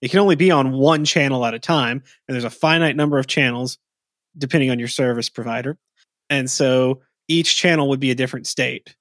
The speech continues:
And the ending state, the final state, would be the, the channel that it's on when you turn it off.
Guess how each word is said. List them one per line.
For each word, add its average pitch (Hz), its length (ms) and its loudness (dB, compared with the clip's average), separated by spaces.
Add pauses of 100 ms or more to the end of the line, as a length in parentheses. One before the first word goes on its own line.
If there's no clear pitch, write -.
(340)
And 131 200 0
the 127 300 -2
ending 175 380 2
state, 135 300 -2
the 147 100 -2
final 165 300 4
state, 135 240 0
would 135 140 -6
be 131 120 0
the, 127 300 -8
the 139 140 -2
channel 139 380 0
that 123 100 -4
it's 123 160 -6
on 131 240 -2
when 127 100 -4
you 123 80 -4
turn 123 260 -4
it 120 80 -2
off. - 340 -6